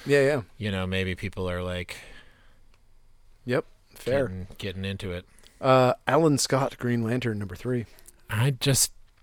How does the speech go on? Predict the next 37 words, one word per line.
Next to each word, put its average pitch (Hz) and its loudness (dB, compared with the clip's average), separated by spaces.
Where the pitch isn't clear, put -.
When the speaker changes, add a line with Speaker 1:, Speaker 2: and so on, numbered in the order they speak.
Speaker 2:
I 104 2
don't 92 0
know, 92 0
man. 87 0
This - 2
Golden 101 2
Age 92 2
Red 85 -2
Lantern 87 -2
shit - -2
that's - -6
going 92 -2
on, 92 0
it's - -4
not, 87 -2
it's - -6
not 110 2
moving 90 -2
me. 95 -2
Speaker 1:
Fair. 120 6
Speaker 2:
And 113 2
it's - 4
in 110 2
two, - 12
it's, 151 8
like, 127 4
literally 127 8
the 101 0
full 107 2
plot 90 6
of - -4
two 90 2
comic 82 -4
books - -8
this, - -6
this 98 -4
week. - -10